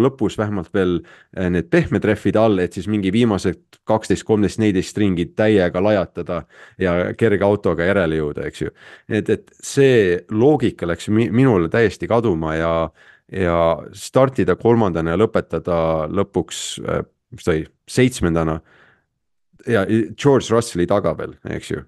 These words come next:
ja Mercedese taga, kes selgelt oli aeglasem, et, et see nädalavahetus küll Aston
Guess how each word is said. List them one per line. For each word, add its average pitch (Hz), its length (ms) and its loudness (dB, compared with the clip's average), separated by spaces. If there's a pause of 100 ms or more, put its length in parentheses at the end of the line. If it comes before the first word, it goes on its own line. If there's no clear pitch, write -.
(140)
ja 92 100 -2
Mercedese 98 560 0
taga, 92 220 2
kes 82 160 -10
selgelt 110 340 0
oli 92 160 2
aeglasem, 87 540 -4 (100)
et, 85 340 -4
et - 300 -4 (480)
see 104 480 4
nädalavahetus 92 760 0
küll 85 380 0
Aston 85 720 -4